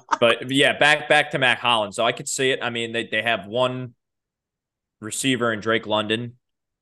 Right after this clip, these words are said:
they, Kyle Pitts, but he's gonna be that guy where he's gonna have, like, three catches one week. It just so happens that one of them goes for, like, forty or fifty yards <laughs> down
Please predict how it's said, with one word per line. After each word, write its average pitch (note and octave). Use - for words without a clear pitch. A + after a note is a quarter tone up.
they, F2+
Kyle A#2+
Pitts, -
but D#3+
he's G#3
gonna G#3
be G3+
that G#3
guy E3+
where B2
he's C3
gonna D#3
have, D#3+
like, D#3+
three D3+
catches C#3
one G2+
week. G2
It G2+
just A#2+
so B2+
happens B2
that A#2
one A#2
of A2+
them A2
goes A2+
for, A2+
like, G#2
forty A#2
or G#2+
fifty -
yards F#2+
<laughs> -
down F2+